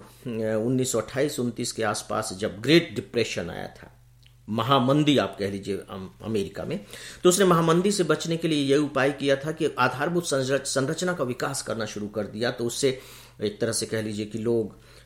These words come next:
काम, लोगों को काम मिलने लगा, फैक्ट्रियां काम करने लगी, क्योंकि आधारभूत संरचना का जब आप विकास करेंगे तो ये सारी चीज़ें होंगी।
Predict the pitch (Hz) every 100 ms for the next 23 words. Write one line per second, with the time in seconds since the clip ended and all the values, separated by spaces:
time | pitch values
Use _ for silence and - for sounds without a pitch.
0 | - 123 127 131 127 131 127 117 107 123
1 | 123 123 123 123 120 117 120 117 120 107
2 | - 120 120 117 113 117 120 113 110 113
3 | 117 117 120 117 98 107 113 113 123 -
4 | 110 110 117 117 - 110 110 104 95 -
5 | 107 110 117 - 113 120 120 110 104 120
6 | 123 117 127 139 156 165